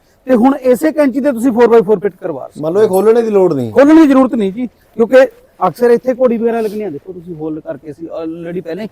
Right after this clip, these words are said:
Speaker 1: ਦੇ ਤੇ, ਵੀ ਤੁਸੀਂ ਆਪਦਾ ਜਿੱਥੋਂ ਵੀ
Speaker 2: ਨਹੀਂ, ਮਤਲਬ
Speaker 1: ਫੋਰ ਬਾਈ ਫੋਰ ਲਵਾਉਣਾ ਹੈ,
Speaker 2: ਜਿੱਥੇ
Speaker 1: ਕੈਂਚੀ
Speaker 2: ਮਰਜ਼ੀ
Speaker 1: ਚੇਂਜ
Speaker 2: ਲਵਾ
Speaker 1: ਕਰਨੀ,
Speaker 2: ਲਓ।
Speaker 1: ਜਿੱਥੇ ਮਰਜ਼ੀ
Speaker 2: ਵੀ
Speaker 1: ਲਵਾਓ।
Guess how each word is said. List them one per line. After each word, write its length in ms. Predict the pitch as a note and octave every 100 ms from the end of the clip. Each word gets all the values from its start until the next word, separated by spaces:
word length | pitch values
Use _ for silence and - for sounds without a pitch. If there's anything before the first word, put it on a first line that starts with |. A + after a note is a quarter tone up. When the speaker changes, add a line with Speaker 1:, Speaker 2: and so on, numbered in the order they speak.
| -
Speaker 1:
ਦੇ 100 | C#3
ਤੇ, 180 | - _ _ _ _ _ _ _ _ _ -
ਵੀ 80 | E3
ਤੁਸੀਂ 260 | F#3+ F#3+
ਆਪਦਾ 200 | F#3+ F#3+
ਜਿੱਥੋਂ 220 | E3+ D#3
ਵੀ 60 | B3
Speaker 2:
ਨਹੀਂ, 100 | C4+
ਮਤਲਬ 80 | A#3+
Speaker 1:
ਫੋਰ 100 | G#3+
ਬਾਈ 140 | A3+
ਫੋਰ 240 | F#3+ G#3 G#3
ਲਵਾਉਣਾ 320 | G3+ G#3+ A#3+
ਹੈ, 60 | A#3+ _ D#3
Speaker 2:
ਜਿੱਥੇ 240 | E3+ A#3+
Speaker 1:
ਕੈਂਚੀ 180 | B3 B3
Speaker 2:
ਮਰਜ਼ੀ 160 | G#3+
Speaker 1:
ਚੇਂਜ 120 | F#3+ A#3+
Speaker 2:
ਲਵਾ 100 | A3
Speaker 1:
ਕਰਨੀ, 220 | A#3+ A3+
Speaker 2:
ਲਓ। 140 | F#3 F3
Speaker 1:
ਜਿੱਥੇ 300 | A#3+ C#4 D4
ਮਰਜ਼ੀ 240 | C4+ A3+
Speaker 2:
ਵੀ 60 | A3+
Speaker 1:
ਲਵਾਓ। 280 | F3+ C3